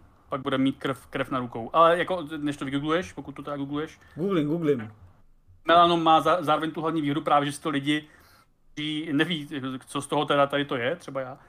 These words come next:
Speaker 1: tak si to můžou třeba splíst pr-, právě s normální pihou a pak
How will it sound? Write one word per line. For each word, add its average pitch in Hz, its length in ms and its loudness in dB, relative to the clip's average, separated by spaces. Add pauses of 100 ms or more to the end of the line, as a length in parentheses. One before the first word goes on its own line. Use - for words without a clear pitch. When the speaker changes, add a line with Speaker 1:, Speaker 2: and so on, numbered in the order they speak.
(120)
Speaker 1:
tak 151 120 -4
si 165 80 -6
to 165 80 0
můžou 160 180 2
třeba 165 280 0
splíst - 580 -4
pr-, 147 180 -8
právě 151 260 0
s 139 40 -8
normální 147 320 0
pihou 160 340 0
a 170 60 -2
pak - 240 -2